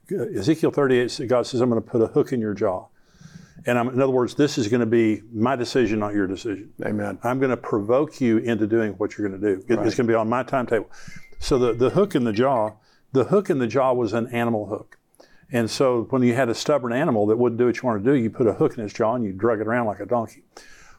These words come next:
Speaker 1: Well, that's what this is. So God says, "I'm gonna put a hook in your jaw." Well, if Israel bombed Iran, it would be the most provocative thing they could possibly do. First of all, Russia has been warning America and Israel for years,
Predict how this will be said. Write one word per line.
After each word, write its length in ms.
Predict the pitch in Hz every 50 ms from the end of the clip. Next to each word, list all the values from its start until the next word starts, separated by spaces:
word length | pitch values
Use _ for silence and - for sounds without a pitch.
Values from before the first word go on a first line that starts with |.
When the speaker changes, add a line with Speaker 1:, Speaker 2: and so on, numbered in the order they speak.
| _ -
Speaker 1:
Well, 80 | 117
that's 220 | 113 127 127 - -
what 100 | 123 -
this 220 | - 127 - -
is. 140 | 143 117 -
So 120 | - 120
God 220 | 101 127 131 147 143
says, 140 | - 131
"I'm 80 | 135 131
gonna 120 | 127 113
put 200 | 104 - - 113
a 20 | 107
hook 220 | 110 127 120 -
in 40 | 120
your 120 | 110 104
jaw." 200 | 98 107 117 104
Well, 280 | 107 110 113 110 110 110 127
if 240 | 120 110 - - _ - - - - - _ _ _ _ _
Israel 420 | - 147 170 175 175 180 185 180
bombed 460 | 160 131 143 139 135 135 135 135 123 151
Iran, 520 | 131 127 120 120 120 117 113 107 101 98
it 60 | - 110
would 140 | 117 107
be 100 | 101 117
the 100 | 113 113
most 320 | 110 107 104 104 - - -
provocative 720 | - - 131 110 101 107 113 127 127 - - 131 127 120
thing 280 | - - 123 117 110 107
they 120 | 107 107
could 160 | 101 - 101
possibly 460 | - - 107 98 95 - - - 101 98
do. 220 | 98 95 90 - - _ _ _ _ _ _ _ _ - - _ _
First 260 | - 151 180 180 -
of 80 | 147 139
all, 240 | 123 117 113 104
Russia 480 | 101 104 123 151 185 - - - 117 107
has 180 | 101 110 101 92
been 320 | 110 117 107 104 98 101
warning 440 | 104 117 123 120 120 113 110 107 101
America 580 | 107 104 107 110 123 143 156 135 - - 104 101 -
and 120 | 135 170
Israel 280 | 156 143 131 - 107 101
for 180 | - - 117
years, 540 | 104 104 120 160 143 98 95 104 - - -